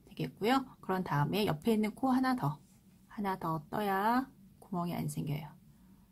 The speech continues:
하나 더 떠서 이렇게. 얘도 할 일은 다 있지만 그냥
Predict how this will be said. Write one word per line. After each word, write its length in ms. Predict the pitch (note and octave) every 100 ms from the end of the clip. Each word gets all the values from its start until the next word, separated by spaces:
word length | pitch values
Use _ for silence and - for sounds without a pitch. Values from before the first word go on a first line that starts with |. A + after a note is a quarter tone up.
| -
하나 260 | - F#3
더 180 | F3 E3
떠서 520 | - - - G#3+ B3+ B3
이렇게. 380 | - D3 - - - - - - - - -
얘도 240 | G#3 G3 A3+
할 200 | B3+ B3
일은 200 | B3 A#3
다 120 | D#3+
있지만 500 | D#3 B3 F#3+ A#3 C4+
그냥 260 | F#3 E3+